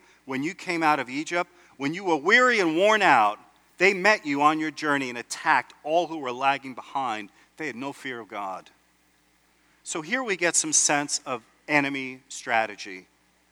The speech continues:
which is attack the weak and the weary.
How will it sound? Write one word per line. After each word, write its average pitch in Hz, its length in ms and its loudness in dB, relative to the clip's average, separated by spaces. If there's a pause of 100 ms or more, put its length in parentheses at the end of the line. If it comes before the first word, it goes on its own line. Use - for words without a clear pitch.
(500)
which 147 260 -6
is 123 340 0
attack 151 480 -2
the 127 80 -16
weak 120 320 -16
and 110 140 -14
the 101 60 -14
weary. 101 460 -16